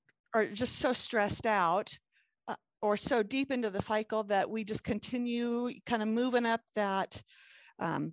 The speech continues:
that mountain, and we, we hit crisis. So crisis is, we're, we're full on meltdown, right? And for a student,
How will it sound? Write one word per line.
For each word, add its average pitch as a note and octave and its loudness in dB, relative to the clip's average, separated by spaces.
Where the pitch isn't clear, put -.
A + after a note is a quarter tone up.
that G#3+ 2
mountain, G3 0
and F#3+ 2
we, G#3+ 0
we A3 0
hit B3 2
crisis. - -2
So - -6
crisis E4 2
is, C4+ -2
we're, C#4 -2
we're D4 -2
full D#4 4
on C4 2
meltdown, F3 -2
right? G#3+ 0
And G#3 2
for B3 0
a A3 0
student, D#4+ 0